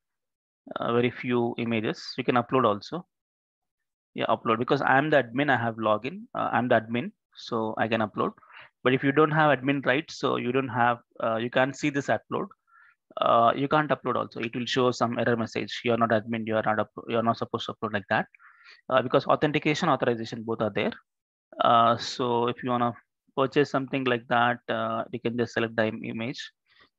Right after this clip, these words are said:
You can see the details and you can select some two items, add to cart.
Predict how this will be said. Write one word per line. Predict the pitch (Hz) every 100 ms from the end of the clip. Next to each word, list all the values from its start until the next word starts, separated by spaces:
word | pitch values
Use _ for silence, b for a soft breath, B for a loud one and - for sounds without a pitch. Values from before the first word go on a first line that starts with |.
| -
You | 120
can | 123 120
see | 123
the | 117
details | 113 107 110 139 -
and | 113 107
you |
can | - 113
select | 117 113 -
some | 110 110 110 120 -
two | 120
items, | 110 107 131 185 - 110
add | 107
to | -
cart. | - -